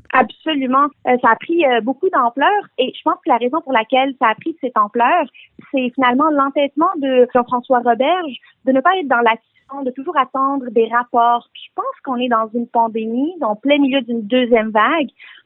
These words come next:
On n'a pas le loisir d'attendre des rapports et de se laver les mains des actions qui doivent être prises. On le sait, on a fait des commandes pour les équipements de, euh,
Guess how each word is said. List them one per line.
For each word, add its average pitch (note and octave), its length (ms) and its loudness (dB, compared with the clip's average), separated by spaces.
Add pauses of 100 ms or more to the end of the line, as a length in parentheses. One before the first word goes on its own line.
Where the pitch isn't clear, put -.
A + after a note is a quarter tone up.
(160)
On D4+ 80 4
n'a F4 100 4
pas A#4 100 2 (100)
le E4 60 2
loisir B3+ 600 0
d'attendre A#3 440 -6
des A3 140 -2
rapports A3 520 0 (100)
et A3+ 80 -6
de - 40 -18 (120)
se C4 60 -6
laver A3+ 300 0
les B3 200 -4
mains A3+ 400 -2
des A3 180 0
actions A#3+ 320 -2
qui B3+ 100 -2
doivent G3 200 4
être G3 240 -2
prises. A#3+ 260 2 (520)
On A#3 120 4
le A3+ 60 0 (120)
sait, F4+ 220 2
on C#4 140 2
a B3 80 -2
fait C#4 120 -6
des B3 140 -4
commandes C#4 520 2
pour C4+ 120 -4
les A#3+ 160 0
équipements C4+ 460 -2
de, B3+ 100 0
euh, A#3+ 280 4